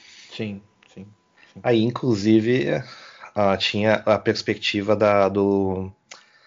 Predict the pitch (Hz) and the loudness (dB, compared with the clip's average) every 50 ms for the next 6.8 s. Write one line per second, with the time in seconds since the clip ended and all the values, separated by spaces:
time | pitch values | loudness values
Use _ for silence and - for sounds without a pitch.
0 | _ _ _ _ _ _ _ _ _ - 92 92 92 92 95 92 95 98 104 95 | _ _ _ _ _ _ _ _ _ -14 -10 -10 -6 -2 0 0 2 4 2 2
1 | 87 - - - 107 110 120 117 117 110 92 95 101 104 113 127 117 101 95 87 | 2 0 0 2 4 4 4 4 4 2 2 2 -2 -2 0 0 0 0 2 2
2 | 92 90 87 90 95 120 127 127 _ _ _ _ _ _ _ _ - - - - | 2 2 0 -2 -6 -6 -6 -8 _ _ _ _ _ _ _ _ -20 -14 -8 -4
3 | - 101 - 95 92 95 95 101 - 95 - - 95 95 104 104 104 95 90 - | -4 0 0 0 0 0 -2 -4 -6 -8 -4 2 4 6 6 6 6 4 2 -2
4 | _ _ - - 90 92 92 98 98 98 95 92 85 85 90 - _ _ _ _ | _ _ -10 -4 0 2 4 4 4 4 2 0 -2 -4 -8 -14 _ _ _ _
5 | _ _ _ _ _ _ _ _ _ _ _ _ _ _ _ _ - - 90 82 | _ _ _ _ _ _ _ _ _ _ _ _ _ _ _ _ -6 -2 -2 0
6 | 82 85 82 80 82 78 - 85 85 82 80 80 78 78 85 | 0 -2 -2 -4 -4 -4 -4 -4 -4 -4 -4 -8 -10 -10 -14